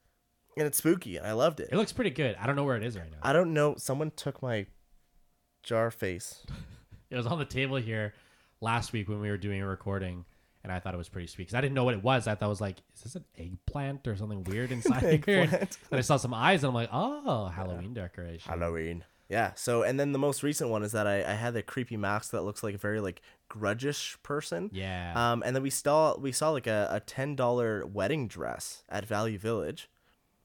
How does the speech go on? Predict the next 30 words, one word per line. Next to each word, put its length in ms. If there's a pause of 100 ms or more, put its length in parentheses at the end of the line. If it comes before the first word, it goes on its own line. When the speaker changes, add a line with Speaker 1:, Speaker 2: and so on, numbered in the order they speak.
(200)
Speaker 1:
And 140
so 120
I 80
got 300
that. 400 (480)
And 120
so 80
I'm 80
just 100
gonna, 100
like, 140
put 140
a 20
little, 200
like, 280
stuffing 440
in 60
there 200
to 100
make 140
it 60
look 180
like 100
a 40
person, 400
and 340
yeah, 180
it's 80
gonna 160
look 120